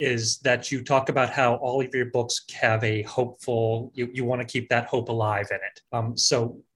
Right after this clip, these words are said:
here we are, we're, we're coming up on this new book where it's not so much where it's, it's, you know, something that we've dealt with in the past. It's an ongoing fight. What kind of tips, what kind of, uh,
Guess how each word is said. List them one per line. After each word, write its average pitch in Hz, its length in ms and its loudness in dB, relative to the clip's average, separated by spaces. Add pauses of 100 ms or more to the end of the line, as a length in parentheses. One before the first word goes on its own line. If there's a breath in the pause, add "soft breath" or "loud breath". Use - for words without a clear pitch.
(160)
here 175 220 4
we 151 220 2
are, 123 280 2
we're, 127 180 -4
we're 135 100 -2
coming 151 260 0
up 139 120 2
on 139 100 2
this 123 180 -2
new 127 120 0
book 123 320 -2
where 120 200 0
it's 135 360 -2
not 127 260 0
so 139 160 0
much 131 260 -4
where 120 120 2
it's, 117 400 -10
it's, - 720 -6
you 131 80 -4
know, 120 80 -2
something 143 360 0
that 139 100 2
we've 127 160 -4
dealt 139 200 4
with 131 160 -4
in 131 40 -6
the 120 80 -2
past. 127 380 2
It's 135 140 0
an 123 160 -4
ongoing 123 560 2
fight. 110 500 -2 (320)
What 180 160 4
kind 180 160 4
of 165 140 0
tips, - 360 0
what 147 140 0
kind 143 300 0
of, 123 280 0
uh, 117 260 0